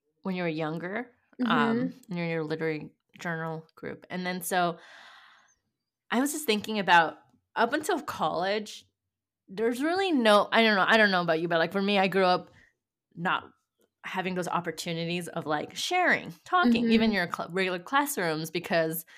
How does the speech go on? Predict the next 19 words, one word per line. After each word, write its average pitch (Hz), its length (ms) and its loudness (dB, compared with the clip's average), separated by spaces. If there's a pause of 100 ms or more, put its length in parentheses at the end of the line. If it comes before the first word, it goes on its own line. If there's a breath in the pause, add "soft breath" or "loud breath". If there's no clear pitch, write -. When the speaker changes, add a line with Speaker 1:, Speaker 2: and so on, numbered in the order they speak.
(160 loud breath)
Speaker 1:
it's 185 100 -6
always 185 140 0
a 170 60 -4
teacher 185 300 -6
talking 180 460 0
at 185 100 -2
you, 202 320 4
<laughs> - 40 -10
and 240 140 0
then 240 200 6
you're 233 140 6
Speaker 2:
Mm. 220 40 2
Speaker 1:
like, - 340 0 (220 loud breath)
"I'll 185 80 2
take 202 160 -2
my 190 100 -2
homework 185 280 -2
and 214 120 0
go." 196 300 4